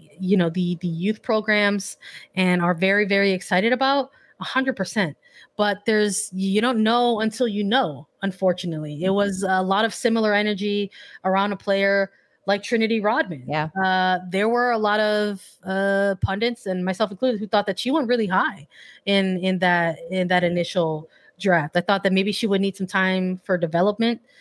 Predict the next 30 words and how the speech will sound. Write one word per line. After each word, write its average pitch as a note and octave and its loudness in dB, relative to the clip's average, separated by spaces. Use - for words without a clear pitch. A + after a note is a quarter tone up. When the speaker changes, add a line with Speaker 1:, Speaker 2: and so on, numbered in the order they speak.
Speaker 1:
uh, F3+ 4
to F#3 -12
transition F#3 0
into A3 -4
the B3 0
pro B3 0
level. B3 0
She G#3+ 0
absolutely G#3+ 0
went G3 0
out F#3+ 0
and F#3 0
did F3+ -2
that. E3 -4
That F3+ 2
is F3 -6
what F#3+ 0
she F3+ -10
did. E3 0
And G#3+ 2
unfortunately, B3 0
you A3+ 2
just G#3+ -4
don't G#3+ 0
know G#3 0
Speaker 2:
And, B3 -4
and - 2
became - -2
Speaker 1:
until G#3+ 2
Speaker 2:
rookie G#3 0